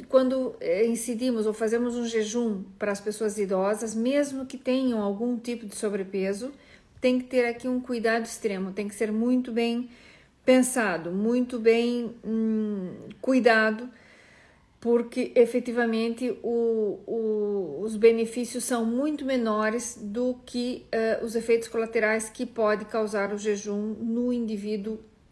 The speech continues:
idoso, ok? É, dentro do ponto de vista, assim, bioquímico, é, eu vou alterar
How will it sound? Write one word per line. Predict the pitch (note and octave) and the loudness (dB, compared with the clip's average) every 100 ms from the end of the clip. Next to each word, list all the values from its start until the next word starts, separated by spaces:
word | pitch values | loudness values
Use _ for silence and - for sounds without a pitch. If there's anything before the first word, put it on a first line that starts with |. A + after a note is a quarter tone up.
| - | -6
idoso, | A#3+ G#3+ C3 - - - - _ - - | 0 2 2 -4 -16 -20 -20 _ -16 -8
ok? | G3+ A3+ D4 - - - - _ _ _ _ _ _ - - - - - - _ | -2 0 0 -2 -20 -20 -20 _ _ _ _ _ _ -20 -20 -20 -20 -20 -20 _
É, | A#3+ A#3+ A#3+ A#3 A3+ A3 G#3 F#3+ - | 4 6 6 4 2 0 -2 -4 -8
dentro | G#3 C4 E4+ F#4+ | 0 0 0 -2
do | E4+ | -6
ponto | D4+ D4 D4 B3+ | -4 -6 -4 -6
de | |
vista, | A#3 B3 B3 A#3+ | -4 -4 -2 -2
assim, | A3 - A3+ G#3 | -4 -2 -2 -2
bioquímico, | G3 G#3+ F#3+ - A3+ C#4+ C#4 - F3+ F3+ - - _ _ _ _ _ - - - - - _ | 0 0 -2 -4 -2 -2 -4 -4 -6 -6 -12 -20 _ _ _ _ _ -20 -20 -20 -20 -20 _
é, | A3 A3 G#3+ G#3+ G#3 G3 F#3 F#3 F#3+ - - - _ - | 2 4 4 2 0 -2 -4 -6 -8 -16 -20 -20 _ -2
eu | A3+ A#3 | 0 2
vou | B3+ | 4
alterar | C4+ D4 D4 C4+ G#3+ G#3+ C4 | 2 0 -4 -4 -4 -6 -8